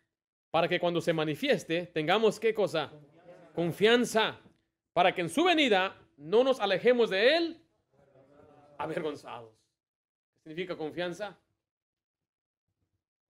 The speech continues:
Que cuando venga el patrón, usted lo ve enfrente y dice, "Hey, ¿cómo está? ¿Todo bien aquí? Todo en orden, ¿verdad?". Confianza, pero el que no está haciendo su trabajo,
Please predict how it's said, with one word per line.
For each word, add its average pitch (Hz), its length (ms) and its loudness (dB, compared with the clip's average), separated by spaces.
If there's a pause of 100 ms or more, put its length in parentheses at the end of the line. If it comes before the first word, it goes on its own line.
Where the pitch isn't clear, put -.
(220)
Que - 80 -20
cuando 135 240 -14
venga 196 320 -6
el 170 120 -8
patrón, 175 400 -4
usted 180 180 -6
lo 180 160 0
ve 170 100 0
enfrente 196 460 -4
y 185 40 -2
dice, 180 200 -4
"Hey, 180 100 -4
¿cómo 196 200 2
está? 202 200 -2
¿Todo 214 220 2
bien 214 140 4
aquí? 220 240 -6
Todo 262 200 4
en 254 80 0
orden, 254 320 4
¿verdad?". 185 240 -4
Confianza, 190 840 -8
pero 147 240 -4
el 123 60 -18
que 147 100 -10
no 147 160 -6
está 180 160 -8
haciendo 208 260 -8
su 175 120 -18
trabajo, 185 600 -6